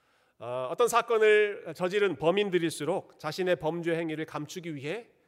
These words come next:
에, 주장하는, 제시하는 알리바이라고 그러죠. 어, 자신의 그 범행 현장에 있지 않았다라고 하는 사실을 이야기하는 그것이 훨씬 더 정확하게, 에, 부인할 수 없도록 그렇게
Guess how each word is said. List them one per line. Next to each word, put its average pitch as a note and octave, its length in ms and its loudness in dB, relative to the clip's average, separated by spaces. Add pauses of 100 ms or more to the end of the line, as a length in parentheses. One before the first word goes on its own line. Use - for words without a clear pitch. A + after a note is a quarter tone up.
(260)
에, G#2+ 180 -14
주장하는, E3+ 640 -2 (140)
제시하는 D#3+ 600 -4
알리바이라고 D3 640 -2
그러죠. A#2+ 320 -12 (380)
어, G2+ 280 -16
자신의 E3+ 520 -2 (240)
그 D#3+ 120 -6
범행 F3+ 300 0
현장에 F3+ 320 -2
있지 F3 280 -2
않았다라고 F#3+ 580 0
하는 D#3 120 0
사실을 C#3+ 420 -8
이야기하는 C3 440 -4 (280)
그것이 D3 280 -2
훨씬 A#3+ 460 -8
더 G#3+ 240 -6 (100)
정확하게, D3 640 -8 (640)
에, G2+ 200 -20 (320)
부인할 G#3 360 4
수 F3 120 -2
없도록 D#3 280 -2
그렇게 D#3 500 -8